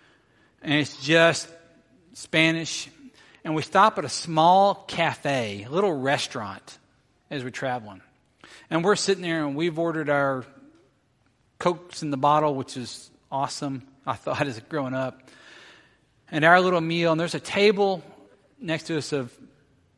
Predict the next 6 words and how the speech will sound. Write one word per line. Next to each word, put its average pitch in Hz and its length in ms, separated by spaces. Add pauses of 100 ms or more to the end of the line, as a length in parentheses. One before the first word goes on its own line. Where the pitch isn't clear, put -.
(200)
of 123 400 (200)
everybody 156 480
from 151 220
the 139 80
local 156 500 (440)
community. 147 520